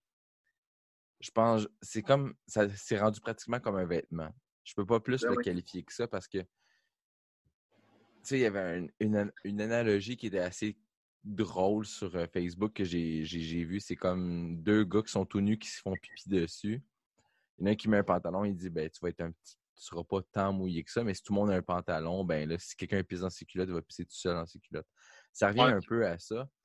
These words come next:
Speaker 1: mais pas vraiment, parce qu'on s'entend que les microbes sont é-, ultra microscopiques, tu sais, ça passe
Speaker 2: Ben,
Speaker 1: à
Speaker 2: en tant
Speaker 1: travers.
Speaker 2: que tel,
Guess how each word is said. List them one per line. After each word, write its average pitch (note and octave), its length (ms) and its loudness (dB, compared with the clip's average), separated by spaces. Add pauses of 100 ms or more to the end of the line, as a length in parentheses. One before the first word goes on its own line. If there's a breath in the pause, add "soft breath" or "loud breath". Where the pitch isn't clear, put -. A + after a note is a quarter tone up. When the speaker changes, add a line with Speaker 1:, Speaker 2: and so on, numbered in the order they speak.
(300)
Speaker 1:
mais F#2 260 0
pas B2 200 0
vraiment, F2 440 -6
parce F2 160 -6
qu'on F2+ 160 -4
s'entend F#2+ 240 -2
que G#2 60 -6
les G#2 60 0
microbes G2+ 440 2
sont F#2 320 -4
é-, F#2+ 200 0
ultra F#2+ 380 -2
microscopiques, F#2+ 880 -4
tu C3 120 -12
sais, C3+ 60 -10
ça G2 180 -8
passe F#2+ 100 6
Speaker 2:
Ben, D3 180 12
Speaker 1:
à E3+ 80 12
Speaker 2:
en E3 40 12
tant F3 60 4
Speaker 1:
travers. F3+ 180 8
Speaker 2:
que F#3 60 0
tel, G#3 380 8